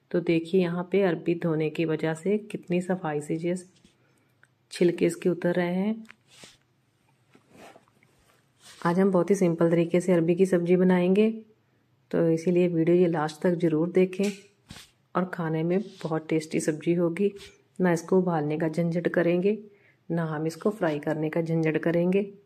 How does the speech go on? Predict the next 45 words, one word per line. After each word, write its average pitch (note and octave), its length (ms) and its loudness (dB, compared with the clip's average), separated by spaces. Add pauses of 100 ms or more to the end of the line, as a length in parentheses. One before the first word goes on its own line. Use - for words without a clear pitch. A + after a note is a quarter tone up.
(1000)
हम F3 240 -4
इसको E3+ 220 -4
बहुत E3 240 2
ही F#3+ 60 6
सिंपल D#3+ 340 0
तरीके D#3+ 320 0
से E3+ 100 0
बनाएंगे। E3+ 440 0
तो G3+ 100 -2
यहाँ F3 220 0
से, E3+ 160 -2 (500)
यहाँ F3 300 0
पर F#3+ 180 -2
हमने E3+ 280 -2
अपनी E3+ 240 -2
सारी E3 440 -4
अरबी E3+ 280 -2
छील D3+ 340 -4
ली D3+ 180 -2
है। G3+ 180 0 (760)
अब E3+ 180 0
इसको F#3 240 -2
मैं F#3+ 160 2
काटूँगी, D#3+ 560 -2
मैं F#3+ 180 0
इसको E3 260 -2
ऐसे E3 400 -2
गोल D3+ 260 -2
शेप E3 260 -4
में E3+ 120 -2
काटूँगी। E3 520 -2
आप E3+ 200 -2
कोई E3+ 220 -2
भी F3 100 0
शेप F3+ 320 -2
दे D#3+ 100 0
सकते D#3+ 380 -4
हैं। G3+ 200 -2 (1040)
तो D#3 100 0
फटाफट D3+ 460 -6
से D#3 160 -6
हम D3+ 240 -6
अपनी D3 280 -8
अरबी C#3+ 280 -6
की F#3 180 -6